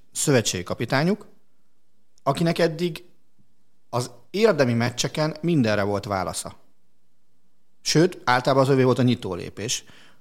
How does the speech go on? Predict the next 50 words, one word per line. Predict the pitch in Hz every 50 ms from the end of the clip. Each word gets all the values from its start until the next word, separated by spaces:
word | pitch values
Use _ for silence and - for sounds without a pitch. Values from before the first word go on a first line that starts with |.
| - - - - - - - -
És, | - 120 117 -
és | - - 139 117 -
szerintem | - - - 139 131 139 135 143 135 - 147 143 147 139
ők | 156 143 131
nagyon | - 170 220 233 180
jó | 131 123
irányba | 113 113 107 107 107 101
haladnak, | 95 117 113 113 120 139 151 156 - - - - - - -
és | - -
az, | 165 214 -
hogy | - 175
még | 135 127 113
az | 117 110
olyan | 156 170 156 127
szerencsétlen | 113 - 131 127 117 113 117 110 - 113 107
dolgokban | 107 117 120 113 110 113 110
is, | 107
mint | - 117 104
Posen | - - 139 135 123 107 110 101
sérülése | 101 - - 123 113 110 107 110 107 107 104 101 - - 110 107 107 - - - - - - - - - -
a, | - 117
a | 110 104 101 104 - 110 107
Wales | 104 117 127 131 123 117 - -
elleni | 107 104 101 104
meccs | 113 117 113 - - -
előtt, | 101 98 110 131 147 -
és | - - -
volt | - 147 165 160 -
rá | 131
egy | 113 113
olyan | 123 113 107
reakció, | 107 107 98 - 113 120
hogy | 190
ú, | 175 135
basszus, | 104 110 117 - - -
akkor | 113 - 135
itt | - -
vagyunk. | - 120 117 - - - - - -
Van | 143 185 190 147 -
harminc | - - - 160 160 143 123 120 -
perc, | - - 120 120 123 -
ami | 127 110
nem | 104 113 120
tudom | 110 - 101
mennyi, | 104 110 101
tök | - 113 -
mindegy, | - 110 104 101
be | 110 156 180
kell | 180 - 107
tennem | 104 - 117 107 110 110 104